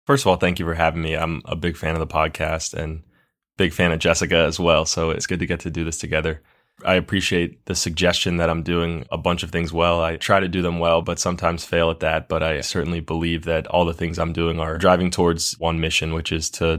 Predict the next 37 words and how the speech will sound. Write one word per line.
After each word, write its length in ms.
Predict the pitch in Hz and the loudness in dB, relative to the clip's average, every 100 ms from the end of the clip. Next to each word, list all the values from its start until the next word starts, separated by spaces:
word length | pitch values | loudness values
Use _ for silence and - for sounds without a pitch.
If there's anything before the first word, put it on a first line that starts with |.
| 78 | -4
drive 240 | - 82 80 | 0 2 4
generational 600 | 87 82 80 - 85 82 | 2 2 0 0 -2 0
wealth 340 | 80 80 - _ _ _ - | -2 -2 -14 _ _ _ -6
and 120 | 85 | -2
opportunity 460 | 78 82 - 82 82 | 0 -2 -2 -2 0
for 120 | 80 | -2
the 60 | 78 | 0
Black 240 | 78 76 | 0 0
community. 500 | - 80 80 82 80 _ _ | -4 -8 -6 -8 -10 _ _
As 160 | 92 87 | -2 2
you 60 | |
mentioned, 400 | 85 87 90 87 | 2 2 2 2
I'm 100 | 82 | 0
finishing 400 | 82 85 80 85 | -2 -2 0 0
up 80 | 80 | 0
my 160 | 82 82 | 0 -2
time 360 | - 82 82 | 0 0 0
at 80 | 82 | -2
Harvard 260 | 80 80 85 | -2 -2 -2
Business 300 | 98 95 87 | -2 -2 -2
School. 420 | - 87 82 80 _ _ _ | 0 0 -2 -4 _ _ _
I'm 160 | 80 82 | -2 0
also 220 | 82 90 | 0 0
a 20 | |
founding 320 | 85 82 85 | 2 2 2
board 220 | 82 82 85 | 0 -2 0
member 360 | 80 80 82 | -2 0 0
of 180 | 78 82 | 0 -2
Black 240 | 82 82 | -2 -2
V 120 | - 80 | -4 -2
C. 360 | - 90 87 - - | 0 0 0 -8 -10
Today 240 | - 80 | 0 2
is 140 | 80 - | 2 0
the 220 | 85 78 | 0 0
most 240 | 82 82 - | -2 -4 -2
preeminent 460 | 82 85 82 78 | 0 2 0 -2
and 160 | 80 | -4